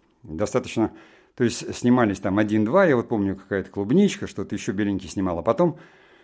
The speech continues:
э, ст-, э, производство серии нашего сериала где-то с девяносто шестого пятого года стало стоить дешевле, чем покупка там того же мексиканского, и начали снимать у нас.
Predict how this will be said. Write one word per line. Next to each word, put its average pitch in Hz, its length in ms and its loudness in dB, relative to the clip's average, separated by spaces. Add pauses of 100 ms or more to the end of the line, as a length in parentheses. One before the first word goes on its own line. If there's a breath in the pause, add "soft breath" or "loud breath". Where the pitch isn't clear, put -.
(220 loud breath)
э, 98 880 2
ст-, - 300 -12
э, 107 300 0
производство 113 640 2
серии 104 400 2
нашего 101 400 0
сериала 107 420 0
где-то 90 180 -6
с 87 40 -10
девяносто 104 340 -4
шестого 98 340 -4
пятого 95 340 -2
года 98 280 -2
стало 101 340 0
стоить 101 500 -4
дешевле, 95 520 -2
чем 85 240 -6
покупка - 420 -4
там 82 160 -10
того 98 220 -2
же 87 120 -6
мексиканского, 120 720 -6 (460 soft breath)
и 143 80 4
начали 143 300 4
снимать 123 340 2
у 104 40 -2
нас. 87 260 -4